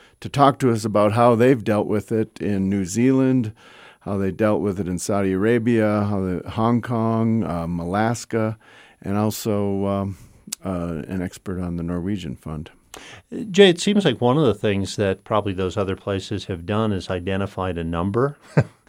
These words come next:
Speaker 2: Is, is that something you'd like to see happen in this state as well?
Speaker 1: Yeah, I think it's something we need to talk about because, you know,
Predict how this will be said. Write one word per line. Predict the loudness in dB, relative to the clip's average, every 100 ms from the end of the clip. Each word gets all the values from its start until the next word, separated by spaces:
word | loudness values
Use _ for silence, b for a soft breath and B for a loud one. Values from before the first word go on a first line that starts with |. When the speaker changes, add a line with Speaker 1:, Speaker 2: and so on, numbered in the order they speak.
| B -6 2
Speaker 2:
Is, | 2 2
is | 0 4
that | 4 4
something | -2 0 0
you'd | 0 0
like | 0 -2
to | -6
see | -6 -6
happen | -2 -2 0
in | -2 -2
this | -2 -4
state | -4 -2 -2
as | -4
well? | -2 -2 -4 B B B B B B B
Speaker 1:
Yeah, | 0 4
I | 4
think | 4 4 4
it's | 4
something | 2 4
we | 6
need | 6 4
to | 0
talk | 0 0 0
about | 0 0 0
because, | -4 0 2 2 2 -2 B B B B
you | -4
know, | 0 0 0 -4